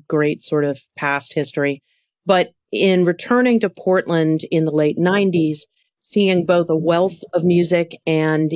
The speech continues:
its dissolution, because the very growth in the city that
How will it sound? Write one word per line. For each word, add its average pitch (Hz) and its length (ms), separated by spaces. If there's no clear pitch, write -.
its 160 300
dissolution, 165 920
because 170 680
the 170 260
very 180 300
growth 165 340
in 175 120
the 160 80
city 175 440
that 151 380